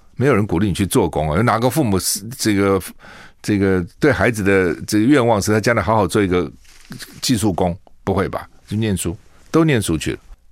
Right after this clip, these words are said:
念书念多了，他就很难来做这个嘛。这东西从小可能就要去做啊。有很多那种，像我们那时候小学毕业，很多同学就去做学徒了。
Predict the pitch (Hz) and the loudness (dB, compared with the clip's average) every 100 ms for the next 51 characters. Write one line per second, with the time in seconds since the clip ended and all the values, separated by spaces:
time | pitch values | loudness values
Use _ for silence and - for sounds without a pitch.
0 | _ - - 180 170 185 147 156 160 170 | _ -8 0 0 2 4 4 4 4 4
1 | 127 143 143 98 87 107 104 123 98 98 | 4 4 2 2 2 2 2 2 2 0
2 | 64 73 170 170 165 143 107 156 131 80 | -2 -2 0 2 0 0 0 0 2 0
3 | 80 87 95 101 87 80 95 - - _ | 0 0 2 0 0 -2 -2 -4 -12 _
4 | - - - - _ _ 117 104 95 120 | -20 -20 -20 -20 _ _ 0 2 2 2
5 | 113 92 87 - - - - 113 90 117 | 2 2 0 -6 -20 -6 0 2 2 2
6 | 113 117 98 78 76 107 120 127 80 87 | 2 2 2 0 2 0 2 2 2 -2
7 | 87 85 78 85 82 - 78 71 71 - | 0 -2 0 -2 -2 -2 -2 -4 -6 -8
8 | - | -14